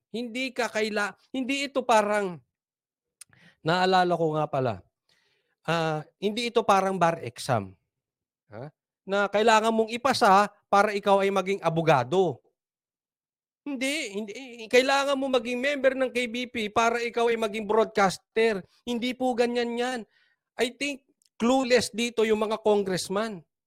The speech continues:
Parang hindi nila alam kung ano ito. Ha, pero masingit ko lang, congratulations, U S T. <laughs> Oh, number one kayo ngayon. Attorney Vic, ah, congratulations sa U S T kasi sa U S T yan eh.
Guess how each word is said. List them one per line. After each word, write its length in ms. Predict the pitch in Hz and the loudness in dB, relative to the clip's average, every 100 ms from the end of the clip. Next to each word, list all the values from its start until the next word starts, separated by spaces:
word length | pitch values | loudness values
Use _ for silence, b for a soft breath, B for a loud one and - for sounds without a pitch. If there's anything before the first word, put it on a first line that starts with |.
| _ _ _ _ - | _ _ _ _ -6
Parang 240 | 269 302 | -4 -4
hindi 240 | 294 254 269 | -4 -4 -2
nila 180 | 262 220 | -2 0
alam 300 | 226 220 220 | 0 -2 -4
kung 160 | 208 | -4
ano 160 | 226 208 | -2 -2
ito. 420 | 156 202 214 165 _ _ _ _ _ _ | -2 -2 -2 -4 _ _ _ _ _ _
Ha, 160 | 165 202 | -6 -2
pero 480 | 233 247 247 240 233 | 0 2 2 2 -2
masingit 480 | 208 240 233 233 233 | -4 -6 -6 -4 -2
ko 80 | |
lang, 160 | 233 226 | -2 -4
congratulations, 880 | 190 190 196 214 208 196 220 202 170 | -4 -2 -2 -2 -2 0 -4 -4 -4
U 160 | 170 | -2
S 220 | 165 - - | -4 -6 -8
T. 240 | 240 151 | -6 -6
<laughs> 80 | 127 | -4
Oh, 240 | 131 135 - _ | -4 -6 -10 _
number 320 | 135 135 156 156 | -8 -4 -2 -2
one 160 | 165 160 | -2 -2
kayo 240 | 165 175 | -2 -2
ngayon. 320 | 175 214 190 127 _ _ _ _ _ _ _ _ _ - | -2 -2 -4 -6 _ _ _ _ _ _ _ _ _ -12
Attorney 400 | 117 156 151 175 | -4 0 0 -2
Vic, 240 | 175 214 - _ _ _ _ _ _ _ _ _ | -4 -6 -6 _ _ _ _ _ _ _ _ _
ah, 800 | 127 135 143 139 135 131 123 110 95 _ _ _ _ _ _ | -2 0 0 0 -2 -2 -4 -8 -14 _ _ _ _ _ _
congratulations 800 | 135 170 180 185 196 196 208 180 | -6 -4 -4 -2 -2 -2 -4 -4
sa 80 | 160 | -4
U 80 | |
S 160 | 170 - | -4 -4
T 80 | 160 | -6
kasi 240 | 156 147 | -8 -8
sa 80 | 147 | -8
U 160 | 143 143 | -6 -8
S 140 | - | -6
T 100 | 156 | -4
yan 160 | 147 113 | -4 -6
eh. 160 | 95 | -12